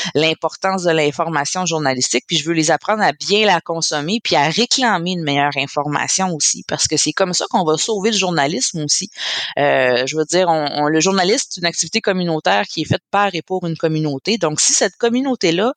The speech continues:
n'appuie pas ces médias, n'appuie pas ces journalistes, euh, à quoi bon continuer, là ? Donc, c'est pour ça qu'il y a une prise de conscience collective à faire, à, à savoir est-ce qu'on a l'information qu'on souhaite et qu'on mérite ? Et si oui, bon, ben, tant mieux, hurrah. Sinon,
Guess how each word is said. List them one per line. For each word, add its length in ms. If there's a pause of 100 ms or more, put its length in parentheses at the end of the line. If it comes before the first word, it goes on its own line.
(420)
n'appuie 480
pas 260
ces 200
médias, 300
n'appuie 260
pas 140
ces 200
journalistes, 760 (380)
euh, 340
à 100
quoi 220
bon 300
continuer, 680
là ? 120
Donc, 240
c'est 140
pour 140
ça 200
qu'il 280 (180)
y 60
a 20
une 80
prise 220
de 100
conscience 400
collective 460
à 100
faire, 300
à, 160
à 60
savoir 340
est-ce 120
qu'on 200
a 80
l'information 800
qu'on 240
souhaite 300
et 60
qu'on 180
mérite ? 340 (540)
Et 180
si 380
oui, 260
bon, 180
ben, 140
tant 200
mieux, 160
hurrah. 420
Sinon, 600